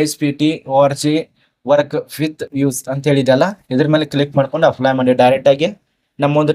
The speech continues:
Telegram ಗ್ರೂಪ್ ಇದ್ರ ಕೊಟ್ಟಿದ್ದೇವೆ, ಚೆಕ್ ಮಾಡ್ಕೊಳ್ಳಿ. ಅದ ನಂತರ Insta-ದಲ್ಲಿ ಕೂಡ ಕೊಟ್ಟಿದ್ದೇನೆ, ಚೆಕ್ ಮಾಡ್ಕೊಂಡು ನನಗೆ ಮೆಸೇಜ್ ಮಾಡ್ಬೋದು.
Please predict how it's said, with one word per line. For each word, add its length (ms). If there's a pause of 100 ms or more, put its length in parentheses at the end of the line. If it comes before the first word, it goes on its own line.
Telegram 380
ಗ್ರೂಪ್ 180
ಇದ್ರ 200
ಕೊಟ್ಟಿದ್ದೇವೆ, 480
ಚೆಕ್ 220
ಮಾಡ್ಕೊಳ್ಳಿ. 360 (720)
ಅದ 80 (120)
ನಂತರ 180 (1000)
Insta-ದಲ್ಲಿ 460
ಕೂಡ 180
ಕೊಟ್ಟಿದ್ದೇನೆ, 440
ಚೆಕ್ 200
ಮಾಡ್ಕೊಂಡು 260
ನನಗೆ 220
ಮೆಸೇಜ್ 340
ಮಾಡ್ಬೋದು. 380